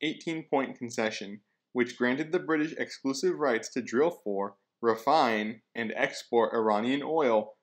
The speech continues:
for sixty years. The Shah himself received a generous financial stake in the deal, including Iran receiving sixteen percent of the yearly profits.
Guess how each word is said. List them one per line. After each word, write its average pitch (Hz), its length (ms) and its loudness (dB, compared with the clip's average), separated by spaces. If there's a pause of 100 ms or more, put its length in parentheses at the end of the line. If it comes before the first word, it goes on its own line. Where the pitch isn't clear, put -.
(160)
for 156 140 -2
sixty - 460 -6
years. 107 800 -4 (440)
The 120 80 2
Shah 123 320 4
himself 135 600 0
received 131 360 -4
a 113 80 2
generous 117 400 -2
financial 127 440 -2
stake 151 320 -4
in 127 60 -4
the 107 80 -2
deal, 95 340 -6 (320)
including 123 460 -2
Iran 117 420 2
receiving 110 540 -4
sixteen 190 500 -4
percent 117 480 -2
of 113 160 -6
the 123 80 0
yearly 101 380 -2
profits. - 800 -2